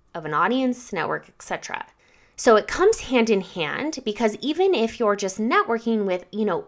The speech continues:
whoever, even if they're not your ideal clients, that's the point, right? We're expanding our network, 'cause the more people that know you, the more people that trust you, the more your network grows, the more that you can attract people to your brand and your offers.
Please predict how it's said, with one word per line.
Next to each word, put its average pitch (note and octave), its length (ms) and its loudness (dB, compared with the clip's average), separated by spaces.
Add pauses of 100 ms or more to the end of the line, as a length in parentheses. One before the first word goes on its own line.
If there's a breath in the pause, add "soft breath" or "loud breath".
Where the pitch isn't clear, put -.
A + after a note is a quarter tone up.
whoever, D#4 800 4
even F#4 240 4
if G4+ 100 4
they're F4 160 2
not C4+ 180 4
your B3 120 2
ideal G3 280 0
clients, G3+ 380 -4
that's G#3 200 -4
the G3+ 40 -6
point, A3 320 -4
right? G3 180 -2
We're G#3 140 2
expanding A#3+ 560 0
our F3+ 100 -2
network, D#3+ 320 -4
'cause G#3 140 -6
the G#3 100 -2
more A3+ 220 0
people - 280 -6
that E3 200 -6
know C#4+ 160 -2
you, C#4+ 260 0 (200 loud breath)
the G#3 80 -6
more G3+ 160 2
people G3 240 -10
that F3 160 -8
trust B3+ 300 -4
you, A#3+ 120 0 (200 loud breath)
the G#3 80 0
more F#3+ 200 0
your F3+ 180 -4
network E3+ 300 -10
grows, G#3+ 460 6 (280 soft breath)
the F#3+ 100 -2
more E3+ 680 0
that D#3+ 580 0
you F3 240 -6
can E3 440 -8
attract D#3+ 460 -4
people D#3 280 -10
to D3 480 -10
your D3+ 120 -10
brand G3 460 0
and D3+ 140 -8
your C#3+ 180 -8
offers. - 640 -2